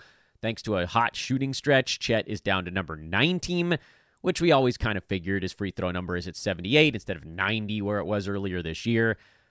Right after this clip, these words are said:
The rest of his stuff feels relatively repeatable. You know, I don't see any reason why he should fall outside the top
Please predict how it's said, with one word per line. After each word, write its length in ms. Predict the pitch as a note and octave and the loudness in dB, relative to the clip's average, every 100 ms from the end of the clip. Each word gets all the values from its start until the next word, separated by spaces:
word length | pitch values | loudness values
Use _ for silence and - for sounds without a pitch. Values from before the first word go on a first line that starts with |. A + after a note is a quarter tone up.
| _ - | _ -2
The 60 | |
rest 140 | C4+ C4+ | 0 2
of 60 | |
his 100 | F3 | 2
stuff 240 | - E3 - | 8 6 8
feels 340 | D#3 E3 D#3 | 6 6 6
relatively 600 | B2 C3+ D#3+ - E3 D3+ | 4 4 4 2 2 2
repeatable. 840 | D3+ B2+ - A#2 C3+ D#3+ G3+ B3 E3+ | 4 2 2 0 0 2 0 -2 -2
You 100 | D3 | 4
know, 60 | |
I 100 | D3+ | 4
don't 200 | G3+ F3+ - | 4 0 -8
see 200 | - D3 | -4 -2
any 160 | D3 B2+ | -2 -2
reason 340 | B2+ B2 A#2+ | -2 -2 -2
why 160 | G#2 F#2+ | -2 -4
he 140 | G2 | -6
should 180 | - - | -10 -8
fall 240 | F#2+ F#2+ | -2 0
outside 380 | F#2+ F2 F#2+ F#2 | 0 0 -2 -2
the 60 | F2 | -4
top 320 | F#2+ G2 | -2 -2